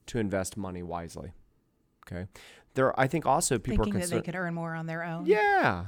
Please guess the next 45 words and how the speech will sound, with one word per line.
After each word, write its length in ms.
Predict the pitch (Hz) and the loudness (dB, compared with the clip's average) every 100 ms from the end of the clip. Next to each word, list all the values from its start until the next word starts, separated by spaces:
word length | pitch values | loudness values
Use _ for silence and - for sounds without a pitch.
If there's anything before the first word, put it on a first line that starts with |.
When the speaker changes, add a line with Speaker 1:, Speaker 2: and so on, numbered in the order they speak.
| 117 | -6
Speaker 1:
exactly. 540 | 196 196 233 247 139 120 | -6 0 0 0 2 2
It's, 180 | 120 - | 0 -4
you 380 | - - - | -8 -20 -2
know, 40 | 170 | 0
we 120 | 190 | 2
have 100 | 240 | 0
to 60 | 175 | -2
change 320 | - 170 165 | 0 0 2
our 60 | 160 | 0
mindset. 480 | 175 269 - - | 0 0 -4 -4
It's, 180 | - 131 - | -6 -6 -4
it's 200 | 175 - | -2 -2
less 320 | 170 240 - | 0 0 0
about 380 | 202 123 104 92 | 0 4 2 2
trying 380 | - 123 117 113 | -2 0 2 0
to, 420 | - 113 98 92 - - - _ - | -2 -2 -2 -4 -10 -20 -20 _ -4
uh, 280 | 98 92 92 | 0 0 -2
grow, 400 | 110 113 123 123 | -6 0 4 6
grow, 260 | 120 120 110 | 4 2 2
grow, 220 | 101 123 | 2 2
and 80 | 117 | 2
accumulate, 400 | 95 - - 123 | -2 -4 0 0
and 100 | 101 | -2
accumulate, 380 | 101 - 123 101 | -6 -2 0 0
and 100 | 62 | -4
accumulate. 480 | - 202 202 104 - | -2 0 2 0 0
The, 80 | |
the 180 | 135 131 | -2 0
good 200 | 147 262 | 2 4
news 180 | 359 127 | 4 6
is, 160 | 117 110 | 4 2
is 80 | |
you 140 | 113 127 | 0 -2
probably 480 | - - 294 127 113 | 0 2 2 2 2
are 40 | |
sitting 240 | - - | 2 2
here 140 | 135 101 | 4 4
with 120 | 95 | 2
seven 280 | - 117 101 | 4 4 2
figures 380 | 110 127 113 101 | 0 0 0 0
on 80 | |
your 100 | 90 | -2
statements 400 | 90 - 117 110 | 0 0 0 0
right 160 | 110 78 | 0 0
now. 460 | 92 190 - - | 2 0 -2 -8